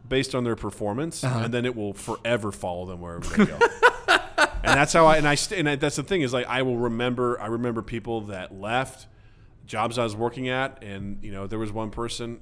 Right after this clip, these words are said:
Speaker 1: who, like, this person left, and I go, "Yeah, and they may have been the dumbest person I've ever worked with, and I feel bad
Speaker 2: Right.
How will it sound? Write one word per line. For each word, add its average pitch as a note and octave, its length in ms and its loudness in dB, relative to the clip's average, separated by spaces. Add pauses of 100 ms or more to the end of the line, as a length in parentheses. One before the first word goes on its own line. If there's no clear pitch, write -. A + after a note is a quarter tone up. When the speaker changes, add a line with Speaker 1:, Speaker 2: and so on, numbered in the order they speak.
Speaker 1:
who, G#2 80 -8
like, G2 200 -8
this C3 120 -12
person B2 300 -10
left, A#2+ 240 -8
and G#2+ 80 -8
I - 20 -8
go, G#2 160 -4 (260)
"Yeah, C3+ 340 2 (220)
and A#2+ 160 -4
they C#3 140 4
may C3 200 2
have C3 140 2
been B2+ 260 0
the C#3+ 160 0
dumbest C#3+ 420 2
person A2 500 -6
I've G#2+ 180 -4
ever A2 200 2
worked C#3+ 280 -2
with, A#2 260 -4 (220)
and A#2+ 300 -4
I A#2+ 160 0
feel C3 560 0
bad A#2 560 6 (300)
Speaker 2:
Right. A#2+ 240 -2